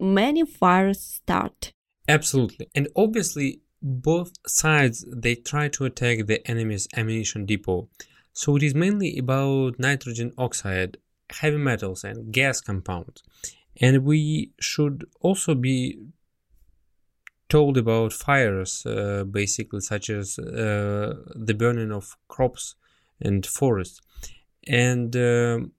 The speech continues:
Speaker 2: all of it, it actually occurs in the natural e-, ecosystems and provokes emissions and g-, um, and, uh, and stuff like gas, uh,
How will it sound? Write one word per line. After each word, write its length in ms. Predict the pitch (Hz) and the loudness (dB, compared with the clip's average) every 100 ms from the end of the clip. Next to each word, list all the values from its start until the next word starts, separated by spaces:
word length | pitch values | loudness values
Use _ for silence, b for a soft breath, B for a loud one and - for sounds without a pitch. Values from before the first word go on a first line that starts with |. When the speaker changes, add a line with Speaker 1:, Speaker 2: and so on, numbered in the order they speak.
| - | 2
Speaker 2:
all 200 | 156 156 | 4 6
of 100 | 147 | 4
it, 240 | 170 165 - | 0 -2 -14
it 460 | - - 131 127 _ 143 | -16 -8 -6 -8 _ -2
actually 440 | 131 - 131 131 - | 0 0 -2 -2 -6
occurs 640 | 127 - 143 143 135 120 - _ | -10 -6 -2 -2 -2 -4 -8 _
in 180 | 123 113 | -8 -4
the 100 | 117 | -2
natural 420 | 127 127 - 113 - | -2 -4 -4 -6 -4
e-, 100 | 127 - - | -4 -4 -6
ecosystems 920 | 147 135 - 110 - 104 95 - - 110 - | -4 -4 -6 -6 -10 -10 -10 -10 -12 -12 -6
and 240 | 113 113 | -4 -2
provokes 480 | 120 113 131 113 - - | -2 0 0 0 -8 -6
emissions 640 | 120 127 - 117 98 - - | -2 -2 -2 -4 -10 -14 -10
and 300 | 110 104 101 | -8 -6 -8
g-, 160 | 113 - 123 | -12 -14 -8
um, 540 | 110 107 104 104 107 - 123 | -6 -4 -6 -6 -10 -12 -8
and, 300 | 107 104 101 | -6 -6 -2
uh, 280 | 107 104 98 B B B B B - | -2 -2 -4 B B B B B -6
and 120 | 101 | -4
stuff 320 | - 113 - | -2 -2 -2
like 220 | 104 101 | -2 -2
gas, 460 | 98 107 101 - - | -2 -2 -2 -4 -2
uh, 460 | 101 98 98 95 | 0 2 2 2